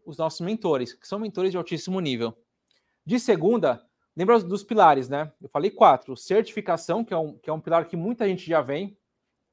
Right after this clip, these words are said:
Então, muita gente acaba entrando com cea já no pap. Porque, como eu falei, tira o cea, mas, não, mas trava nos investimentos, não consegue chegar numa vaga.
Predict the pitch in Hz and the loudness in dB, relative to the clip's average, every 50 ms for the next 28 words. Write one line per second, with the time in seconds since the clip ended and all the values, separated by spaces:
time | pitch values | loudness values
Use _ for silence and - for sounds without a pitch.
0 | _ _ - - 165 170 175 208 220 214 202 180 190 190 202 185 190 175 185 185 | _ _ -6 -4 -2 0 0 -2 0 0 0 0 0 -2 -2 -2 -2 -2 0 -2
1 | 185 190 190 185 190 208 202 202 - - 180 196 196 156 139 147 139 131 - - | -2 -4 -4 -4 -4 -4 -6 -4 -2 0 2 2 2 2 0 -2 -6 -4 0 2
2 | 135 120 110 110 - _ _ _ _ _ _ _ _ _ _ _ _ - 165 - | 2 2 2 0 -4 _ _ _ _ _ _ _ _ _ _ _ _ -8 -4 -2
3 | 196 202 196 - 247 247 240 220 151 110 - - _ _ _ _ _ - 196 208 | -2 0 4 4 4 6 6 4 2 0 -4 -12 _ _ _ _ _ -4 -4 -2
4 | 226 220 - - 170 180 208 202 208 208 202 180 - - 170 156 - _ _ _ | -2 -4 2 4 4 4 6 4 4 2 2 0 -4 -8 -14 -16 -16 _ _ _
5 | _ - _ _ _ _ _ _ _ _ - 156 180 185 180 - - 180 185 202 | _ -20 _ _ _ _ _ _ _ _ 0 2 2 2 2 0 4 6 6 6
6 | 202 190 165 135 139 156 151 151 - - 151 151 160 170 165 165 170 160 - 185 | 6 4 0 -2 -4 -6 -6 -8 -8 -8 -6 -4 -4 -4 -4 -4 -4 -2 0 -2
7 | 156 - 185 185 175 151 - 160 156 151 147 147 147 143 123 139 147 151 151 139 | 2 2 2 2 2 0 0 0 2 2 2 0 0 0 4 6 6 6 6 6
8 | 147 147 147 | 2 -2 -4